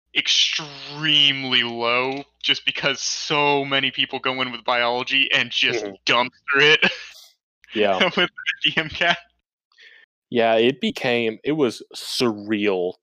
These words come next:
Speaker 2: So, so I, I think, I, I can't be one hundred percent sure,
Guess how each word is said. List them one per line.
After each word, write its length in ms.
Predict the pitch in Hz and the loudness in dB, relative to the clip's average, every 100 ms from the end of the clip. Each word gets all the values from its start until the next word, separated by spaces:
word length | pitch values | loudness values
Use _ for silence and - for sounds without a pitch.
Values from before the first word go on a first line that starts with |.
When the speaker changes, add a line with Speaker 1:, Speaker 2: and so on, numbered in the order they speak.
| _ _ | _ _
Speaker 2:
So, 280 | - 110 80 - - | -8 -6 -6 -10 -10
so 540 | - 117 107 101 98 - | -2 2 2 0 -6 -6
I, 140 | 104 - | -6 -4
I 120 | 104 | -6
think, 520 | - - 120 120 - - | -6 -4 -2 -2 -4 -6
I, 80 | |
I 360 | 95 _ - - | -6 _ -20 -20
can't 240 | - - - | -14 -14 -12
be 140 | 98 | -12
one 160 | 98 90 | -10 -12
hundred 180 | 87 85 | -14 -16
percent 220 | - - | -16 -14
sure, 220 | - 87 | -12 -14